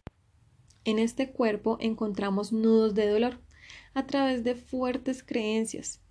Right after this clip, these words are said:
el lugar donde se satisfacen las necesidades de supervivencia cuando vemos la vida desde la mirada de un niño herido, sentimos enojo, celos, envidia, rencor,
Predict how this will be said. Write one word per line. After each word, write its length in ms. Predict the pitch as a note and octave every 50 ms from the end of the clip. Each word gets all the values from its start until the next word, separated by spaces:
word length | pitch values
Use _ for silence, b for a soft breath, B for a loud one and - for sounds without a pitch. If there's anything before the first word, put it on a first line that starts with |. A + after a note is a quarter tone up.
| _ _ _ _ -
el 160 | A3+ A3 A3
lugar 460 | A3 A3 G3+ G#3+ G#3+ G#3 A3 C#4 B3
donde 280 | A3+ A#3 A#3 A3+ A3+ A3+
se 140 | A3+ - A3
satisfacen 720 | - A3 G#3+ - G#3 G#3 - - - G#3 G#3 G#3+ A#3 A3+
las 100 | A#3 A#3+
necesidades 640 | A#3+ B3 A#3+ B3 B3 A#3+ - A3+ G#3+ G#3 G#3 G#3
de 120 | G3 G#3 G#3
supervivencia 1040 | - - C4 A#3 - - B3 A#3+ B3 B3 A#3+ C4 C4 B3+ A#3 G#3+ A3 - A#3+ B3 B B B B B B B B
cuando 340 | - A#3 A#3 A3+ G#3+ A3 G#3+
vemos 320 | G#3+ G#3 G#3 G#3+ A3+ A#3
la 200 | A#3+ A#3+ A#3 A3+
vida 360 | G#3+ A3+ A#3+ B3 C4 C#4+ D#4 D#4 -
desde 380 | A#3 F#3+ A#3 A3+ G#3+ G3 G#3+ G#3
la 140 | G#3 G#3 G3+
mirada 380 | G3+ G3 G3 G3 G3 G3 G3+
de 120 | G#3+ A3 A3+
un 140 | A3+ A3+
niño 240 | A3+ A#3 A#3 A3+ A#3 A#3+
herido, 360 | A#3+ B3 A3 G#3 A3 D4+ - - _ _ _ _ _ _ _ _ _
sentimos 640 | - - B3 A#3+ A#3 A#3 A#3+ A#3 A#3 A#3+ A#3+ A#3+ -
enojo, 540 | G#3+ G#3 G#3 G#3+ A3 A3 G#3+ G3+ G#3+ -
celos, 540 | A#3 - - - G#3+ G#3+ G#3 G#3 G#3+ A3 - -
envidia, 540 | G#3 G3+ G3 F#3+ G#3+ G#3+ G#3 G#3 G3+ G#3
rencor, 440 | G#3 G#3 G3+ G3 G3 - G3+ G3+ -